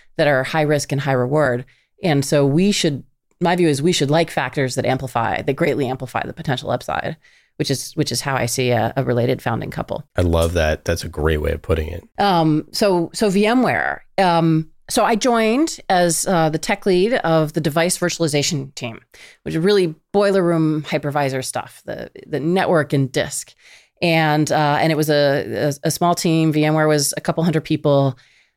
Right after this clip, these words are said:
Speaker 1: And, um, that year we shipped the, I think, E S X two point oh. And so, so V M ware's history was that it started as a developer tool, <laughs> like, as a place for, you know, sysadmins and developers to play, to run Windows on Linux or to fool around with,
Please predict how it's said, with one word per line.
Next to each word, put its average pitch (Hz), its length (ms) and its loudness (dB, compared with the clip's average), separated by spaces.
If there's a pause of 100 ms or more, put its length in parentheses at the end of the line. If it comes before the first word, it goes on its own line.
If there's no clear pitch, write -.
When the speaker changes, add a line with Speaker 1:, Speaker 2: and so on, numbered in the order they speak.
Speaker 1:
And, 151 560 2 (200)
um, 147 340 2
that 185 320 0
year 156 560 4 (200)
we 165 160 4
shipped - 540 -2 (220)
the, 147 560 2
I - 440 -20
think, 494 180 0
E 220 120 2
S 196 220 -2
X - 300 -2 (120)
two - 180 0
point - 300 -8
oh. - 100 -14 (400)
And 190 160 0
so, 190 360 0
so 220 280 0
V 277 140 2
M 466 100 0
ware's - 220 0
history 269 360 0
was 170 140 0
that 180 140 2
it 165 100 0
started 269 300 0
as 175 320 0 (200)
a 170 140 -2 (220)
developer 185 440 0
tool, - 300 -6 (280)
<laughs> - 300 -20
like, 151 240 0
as 175 140 0
a - 80 0
place 190 340 0
for, 160 300 0
you 165 140 2
know, 170 140 2
sysadmins 175 540 0
and 165 80 2
developers 160 480 0
to - 80 -2
play, - 220 -2
to - 120 -4
run 180 240 2
Windows 170 280 4
on 147 140 2
Linux 196 440 0
or 156 60 2
to 143 80 0
fool 165 240 0
around 156 360 0
with, 139 440 2